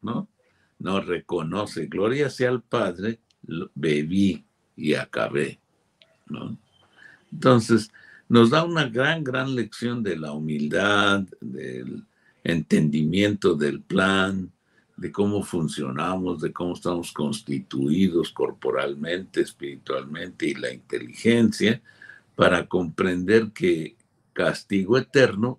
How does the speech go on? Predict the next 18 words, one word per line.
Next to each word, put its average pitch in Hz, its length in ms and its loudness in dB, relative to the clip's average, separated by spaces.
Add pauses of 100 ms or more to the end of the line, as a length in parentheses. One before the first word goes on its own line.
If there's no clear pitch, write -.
es 85 220 -4
castigo 76 600 -4
de 64 180 -4
Dios. 107 400 0 (380)
No 85 300 4
es 82 140 2
que 78 200 2
dure 78 340 2
una 80 180 0
eternidad, 127 720 2 (600)
sino 82 460 -4 (100)
castigo 110 580 4
sin 135 320 0
fin 110 420 4
es - 220 -4
castigo 65 600 -4
de - 160 -4
Dios. - 520 -4